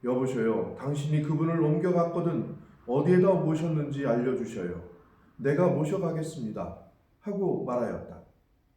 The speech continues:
예수께서 "마리아야."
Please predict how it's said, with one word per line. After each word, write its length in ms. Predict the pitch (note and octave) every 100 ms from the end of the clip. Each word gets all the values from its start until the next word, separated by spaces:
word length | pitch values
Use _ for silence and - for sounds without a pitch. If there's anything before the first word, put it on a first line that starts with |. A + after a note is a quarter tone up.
| _ _ _ _ _ _ A#2
예수께서 840 | C3 C3 C3+ B2 B2+ B2+ - - - _ _ _ _
"마리아야." 680 | A2+ A#2 B2 G#2 F2+ F2+